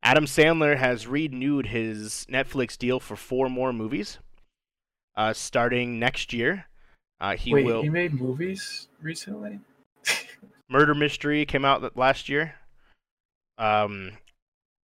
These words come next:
Speaker 1: Uncut Gems. Uh, that was another one that was, Uncut Gem was saying that was his, like, best movie he's ever made, but he got snubbed for an Oscar.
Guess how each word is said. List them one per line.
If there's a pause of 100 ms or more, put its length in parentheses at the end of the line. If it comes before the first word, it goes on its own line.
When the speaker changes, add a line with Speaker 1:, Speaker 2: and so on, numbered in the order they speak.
(220)
Speaker 1:
Uncut
Gems. (1700)
Uh,
that
was
another
one
that
was,
Uncut
Gem (180)
was
saying
that
was
his, (1300)
like,
best
movie
he's
ever
made,
but
he
got
snubbed
for
an
Oscar.